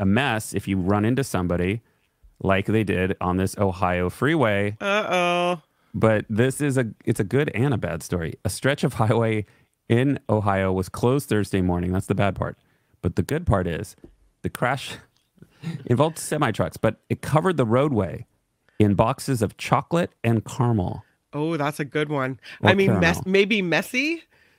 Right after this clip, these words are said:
Speaker 2: You know,
Speaker 1: Yeah,
Speaker 2: if the,
Speaker 1: but it's
Speaker 2: if
Speaker 1: like
Speaker 2: the
Speaker 1: a,
Speaker 2: bottles broke or the can
Speaker 1: it's like
Speaker 2: smashed,
Speaker 1: a
Speaker 2: but
Speaker 1: freeway, it's like a freeway Sunday.
Speaker 2: <laughs> Exactly.
Speaker 1: The Ohio Department of Transportation
Speaker 2: Oh,
Speaker 1: said the two trucks
Speaker 2: no.
Speaker 1: collided about six A M Thursday on westbound Interstate ninety in Lake County. You know where that is.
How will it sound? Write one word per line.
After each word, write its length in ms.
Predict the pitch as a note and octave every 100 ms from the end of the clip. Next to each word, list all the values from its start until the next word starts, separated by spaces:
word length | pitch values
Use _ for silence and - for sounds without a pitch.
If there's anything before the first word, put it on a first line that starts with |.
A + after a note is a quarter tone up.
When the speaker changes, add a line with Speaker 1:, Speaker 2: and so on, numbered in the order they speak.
| _ _ _ _
Speaker 2:
You 140 | G#3
know, 80 | G#2
Speaker 1:
Yeah, 320 | - A2 F#2+ B2
Speaker 2:
if 160 | -
the, 100 | G#3
Speaker 1:
but 100 | F3+
it's 100 | C3
Speaker 2:
if 60 | A#2+
Speaker 1:
like 100 | C#3+
Speaker 2:
the 120 | C#3+
Speaker 1:
a, 40 | B2+
Speaker 2:
bottles 400 | D#3+ F3+ E3 D#3+
broke 440 | F3 F3 F#3+ F#3+
or 60 | F3+
the 60 |
can 320 | D3 F#3+ E3+
Speaker 1:
it's 120 | D3 C#3
like 100 | A#2+
Speaker 2:
smashed, 380 | D#3+ E3+ G3 D3+
Speaker 1:
a 40 |
Speaker 2:
but 60 | D3
Speaker 1:
freeway, 500 | C#3+ D3 B2+ B2 A#2 - _ -
it's 140 | B2
like 100 | B2+
a 60 | A2+
freeway 400 | - B2 A#2+ G#2+
Sunday. 640 | - - G#2 F#2 D2 -
Speaker 2:
<laughs> 80 | _ _ -
Exactly. 1000 | G3+ C#4 C#4+ F3 - F#3 - - F3 F3
Speaker 1:
The 160 | B2+ A#2+
Ohio 320 | A#2+ A#2+ C3
Department 400 | C#3+ C3 C3+ C3
of 20 |
Transportation 400 | B2+ B2+ - A#2+
Speaker 2:
Oh, 140 | A3+ A3+
Speaker 1:
said 120 | B2+
the 60 | -
two 40 |
trucks 400 | C4 C4 B3+ A#3
Speaker 2:
no. 60 | G3
Speaker 1:
collided 340 | C3 B2 B2
about 240 | A#2 A2+ -
six 220 | B2+ -
A 160 | B2+
M 160 | A2+ A2
Thursday 360 | A#2 A2+ - A2+
on 220 | G2+ F#2+
westbound 480 | A2 - G#2+ G#2 - -
Interstate 400 | A#2 A2+ A2+ G#2
ninety 340 | F#2+ G2 G2+
in 80 | G#2
Lake 160 | F#2+ G2
County. 240 | G#2 F#2+
You 120 | G#2
know 100 | A2+
where 80 | E2+
that 160 | E2 F2+
is. 180 | G#2